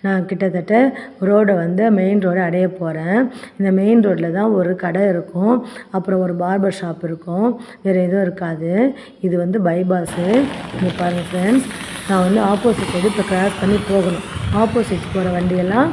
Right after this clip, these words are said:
பாண்டிச்சேரிக்கு போகுது. இந்த சைடு பார்க்கறேங்க, இந்த சைடு போற வண்டியெல்லாம் திண்டிவனம், சென்னை இதெல்லாம் போகுது. இது வந்து ரோட கிராஸ் பண்ணாரு பாருங்க. இந்த காரு, இந்த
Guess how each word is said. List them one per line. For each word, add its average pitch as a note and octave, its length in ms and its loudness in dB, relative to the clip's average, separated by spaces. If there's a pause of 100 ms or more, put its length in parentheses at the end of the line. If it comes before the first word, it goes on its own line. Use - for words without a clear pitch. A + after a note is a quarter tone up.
(120)
பாண்டிச்சேரிக்கு G#3 580 2
போகுது. E3+ 240 -4 (380)
இந்த A3+ 200 6
சைடு G#3+ 360 2
பார்க்கறேங்க, F3 480 -2
இந்த G#3 200 2
சைடு G#3+ 320 0
போற F#3 140 -2
வண்டியெல்லாம் F3 520 0 (380)
திண்டிவனம், G#3 600 6
சென்னை G3 380 4
இதெல்லாம் F3+ 340 0
போகுது. F3 320 0
இது F3+ 100 2
வந்து F#3 200 0
ரோட G3 280 2
கிராஸ் F#3 280 -2
பண்ணாரு E3 320 -4
பாருங்க. E3 540 -6 (400)
இந்த G3 120 6 (100)
காரு, G3+ 380 2 (140)
இந்த G3+ 120 2